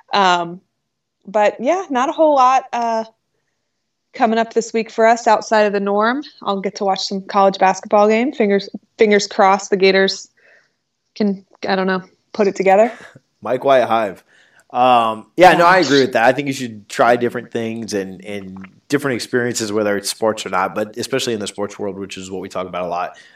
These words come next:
Speaker 2: Um,
Speaker 1: There's
Speaker 2: I
Speaker 1: just
Speaker 2: just
Speaker 1: nothing
Speaker 2: re-
Speaker 1: like it. I don't
Speaker 2: I
Speaker 1: know. There's just nothing like a live sporting event for me.
Speaker 2: And, and you never know, like, what you'll fall in love with, right? Like,
Speaker 1: Sure.
Speaker 2: I, after the World Cup in twenty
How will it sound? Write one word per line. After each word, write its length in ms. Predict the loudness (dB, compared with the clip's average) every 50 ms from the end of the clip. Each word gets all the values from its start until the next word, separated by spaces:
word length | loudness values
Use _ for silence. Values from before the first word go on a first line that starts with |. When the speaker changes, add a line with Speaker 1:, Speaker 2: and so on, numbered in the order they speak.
| _ _ _
Speaker 2:
Um, 600 | -4 -2 -2 -2 -2 -4 -6 -8 -12 -16 -20 -20 _ _ _ _ _ _ _ _ _ _ _ _ _ _ -20 -20 _ _ _ _ _ _ 2
Speaker 1:
There's 120 | 4 6 6
Speaker 2:
I 40 |
Speaker 1:
just 120 | 6 6 6
Speaker 2:
just 160 | 4 4 6
Speaker 1:
nothing 100 | 4 4
Speaker 2:
re- 40 | 4
Speaker 1:
like 220 | 4 2 0 0 0
it. 160 | 0 0 -2 -4
I 100 | -8 -6
don't 100 | 0 4
Speaker 2:
I 120 | 6 6
Speaker 1:
know. 100 | 6 4
There's 200 | 0 -8 -10 -8
just 180 | -8 -10 -8 -6
nothing 300 | -6 -6 -4 -6 -6 -6
like 160 | -6 -4 -2
a 20 | -2
live 240 | 0 0 -2 -2
sporting 340 | -4 -6 -6 -6 -6 -6 -8
event 280 | -10 -12 -12 -14 -12 -10
for 100 | -8 -8
me. 120 | -4 0
Speaker 2:
And, 200 | 0 0 -2 -2 -16 _ _ _ -2
and 180 | 0 0 0
you 60 | 0
never 260 | -2 -2 -2 -2 -2 -2
know, 240 | -2 0 2 2
like, 260 | 4 6 6 6 6 4
what 240 | 0 -2 -2 -2 0
you'll 480 | -2 0 0 0 0 -2 -4 -8 -14 _
fall 320 | -2 2 4 6 6 4 4
in 60 | 2
love 180 | 0 -2 -2
with, 300 | -2 -6 -6 -6 -8 -14 _
right? 300 | -8 -2 0 0 0 0 -2
Like, 220 | -4 -6 -6 -4
Speaker 1:
Sure. 140 | 0 2 4
Speaker 2:
I, 540 | 6 6 6 4 4 2 0 -2 -4 -6 -10 _ 0
after 380 | 0 0 0 0 -2 -4 -2 0
the 80 | -2
World 360 | -2 0 2 2 2 2 0 -2
Cup 300 | -2 -2 -2 -2 -4 -8
in 200 | -16 -16 -16 -16
twenty 680 | -16 -12 -12 -10 -10 -10 -10 -10 -10 -10 -10 -12 -12